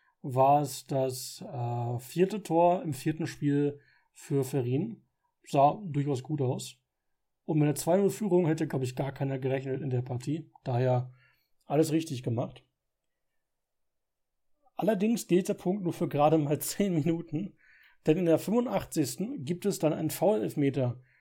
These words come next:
für, äh, Naples. Kann man so geben, war ein klares Foul im Strafraum, alles okay.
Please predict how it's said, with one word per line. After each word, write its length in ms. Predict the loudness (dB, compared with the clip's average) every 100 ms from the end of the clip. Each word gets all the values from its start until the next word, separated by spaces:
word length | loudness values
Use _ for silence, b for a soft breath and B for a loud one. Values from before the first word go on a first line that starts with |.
| b
für, 640 | -12 -2 0 0 -2 -6 -4
äh, 220 | -4 -2
Naples. 600 | 0 0 -2 -4 -6 -14 b b b b b _
Kann 140 | 0 4
man 140 | 4
so 140 | 2
geben, 440 | 0 2 2 2 2
war 120 | 2
ein 100 | 2
klares 420 | -2 -4 -4 -4
Foul 340 | 2 6 6 4
im 140 | 0
Strafraum, 760 | -4 0 0 0 0 0 -2 -12 _
alles 320 | -4 -4 -4
okay. 320 | -4 0 -2